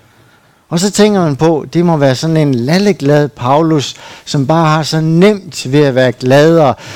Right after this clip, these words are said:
og sådan lidt, lidt lykke, og sådan lidt, øh, "don't worry, be happy"-agtig mentalitet, ikke? Men det er virkelig noget fin-, dybere, der ligger ind over hans liv her, Paulus, som man bare vil fortælle dem. Han er ikke sådan en super positiv person,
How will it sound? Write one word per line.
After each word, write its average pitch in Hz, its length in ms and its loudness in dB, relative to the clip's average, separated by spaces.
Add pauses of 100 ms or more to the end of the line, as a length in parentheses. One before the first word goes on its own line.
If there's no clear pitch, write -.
(140)
og 139 120 -2
sådan 202 200 0
lidt, 196 180 2
lidt 196 440 0
lykke, 156 580 2
og 135 100 0
sådan 160 240 -4
lidt, 160 300 0
øh, 127 500 4
"don't 160 380 -2
worry, 156 280 2
be 156 260 -2
happy"-agtig 135 800 0
mentalitet, 117 840 -2
ikke? 139 220 -2 (600)
Men 180 220 -4
det 208 180 -2
er 220 240 -2
virkelig 202 480 0
noget 185 220 0
fin-, 185 240 -6 (280)
dybere, 226 520 2
der 160 140 2
ligger 220 420 2
ind 190 260 -2
over 180 220 2
hans 175 360 -2
liv 254 340 0 (500)
her, 185 180 2
Paulus, 165 320 0
som 190 100 -4
man 185 140 -2
bare 196 200 0
vil 226 100 -2
fortælle 226 640 -2
dem. 156 120 0
Han 190 180 0
er 220 200 2
ikke 233 160 2
sådan 220 160 0
en 202 80 2
super 226 480 -2
positiv 185 760 0
person, 165 540 0